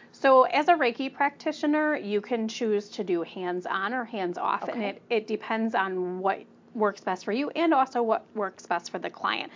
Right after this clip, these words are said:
Speaker 1: Some clients like to actually have the hands-on 'cause they, they say they can feel the energy
Speaker 2: Mm-hmm.
Speaker 1: even stronger. Some people aren't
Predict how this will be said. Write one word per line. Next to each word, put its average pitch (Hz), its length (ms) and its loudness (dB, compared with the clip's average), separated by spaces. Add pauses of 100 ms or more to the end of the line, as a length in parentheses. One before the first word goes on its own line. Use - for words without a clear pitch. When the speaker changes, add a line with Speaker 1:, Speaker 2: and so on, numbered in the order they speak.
(220)
Speaker 1:
Some 220 260 4
clients 233 560 -2
like 180 180 -4
to 202 100 -4
actually 175 460 -6
have 180 360 -6
the 277 80 -4
hands-on 302 720 -2
'cause 220 180 -6
they, 175 240 -4 (480)
they 196 160 0
say 190 200 -2
they 185 100 -2
can 190 180 -4
feel 185 220 -2
the 196 160 -2
energy 190 440 -4
Speaker 2:
Mm-hmm. 185 100 -4
Speaker 1:
even 185 260 -6
stronger. 190 840 -4 (260)
Some 214 300 0
people 202 640 2 (120)
aren't 190 300 0